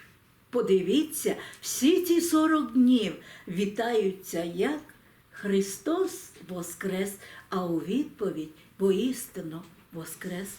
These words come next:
Так було, так є і так буде, допоки існує світ. Дай Боже, щоб скоро мирними були оці свята,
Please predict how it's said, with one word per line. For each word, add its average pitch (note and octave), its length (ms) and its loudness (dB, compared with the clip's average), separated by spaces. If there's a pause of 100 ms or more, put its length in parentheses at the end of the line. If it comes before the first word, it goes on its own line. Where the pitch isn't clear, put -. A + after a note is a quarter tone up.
(320)
Так G#3 320 -2
було, G3 460 4 (420)
так G3+ 280 -2
є A3 300 0 (540)
і B3+ 120 2
так - 600 -2 (200)
буде, F3+ 600 2 (400)
допоки A#3+ 880 0 (260)
існує F#3+ 800 -4 (240)
світ. E3 560 -6 (840)
Дай E4+ 360 0
Боже, F#3+ 720 0 (1120)
щоб - 500 0
скоро F4 600 0
мирними C#4 880 2
були A3+ 420 2
оці G#3+ 420 0
свята, G3 640 -8